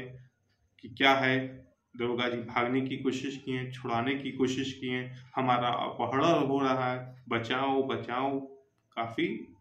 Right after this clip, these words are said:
गहमा गहमी की स्थिति हुई। तमाम आसपास के लोग काफ़ी कंफ्यूज हो गए कि मामला क्या है। जो दरोगा खाकी वर्दी धारण की है, जिसके कंधों पे स्टार लगा हुआ है, उसको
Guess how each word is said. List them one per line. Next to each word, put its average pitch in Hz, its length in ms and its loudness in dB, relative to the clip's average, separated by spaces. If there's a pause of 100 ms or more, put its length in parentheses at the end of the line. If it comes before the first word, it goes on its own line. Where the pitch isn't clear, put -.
(680)
गहमा 147 340 4
गहमी 147 360 2
की 143 100 2
स्थिति 131 300 0
हुई। 120 200 0
तमाम 135 420 -4
आसपास 143 680 -2
के 143 60 -2
लोग 131 260 2
काफ़ी 127 300 -2
कंफ्यूज 135 500 0
हो 117 120 -2
गए 117 300 -4 (300)
कि 147 60 -2
मामला 135 400 4
क्या - 240 -6
है। - 280 -18 (340)
जो 202 480 4 (120)
दरोगा 139 440 4 (840)
खाकी 131 320 -2
वर्दी 123 300 0
धारण 139 360 2 (120)
की 151 80 0
है, 151 160 4
जिसके 120 340 -2 (720)
कंधों 156 280 6
पे 143 220 2
स्टार 151 360 4
लगा 131 220 2
हुआ 123 320 0
है, 123 100 -2
उसको 147 340 0